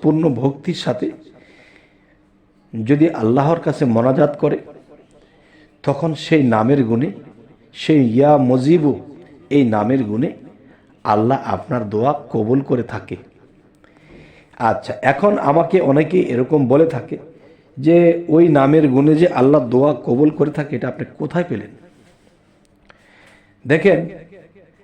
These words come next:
আমি এটা কোথায় পেলাম, যদি এই কথার উপরে আপনার বিশ্বাস না হয়, তাহলে এটা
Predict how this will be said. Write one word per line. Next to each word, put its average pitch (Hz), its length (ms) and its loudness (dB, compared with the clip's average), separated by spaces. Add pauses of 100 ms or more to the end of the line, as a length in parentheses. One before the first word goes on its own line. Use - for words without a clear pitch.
(160)
আমি 160 240 2
এটা 170 160 2
কোথায় 175 500 -2
পেলাম, 147 320 4 (1400)
যদি 160 380 4
এই 156 440 2
কথার 160 380 0
উপরে 160 320 0
আপনার 123 420 -2
বিশ্বাস 123 560 -4
না 110 120 -4
হয়, 135 260 -4 (760)
তাহলে 160 300 2
এটা 170 420 0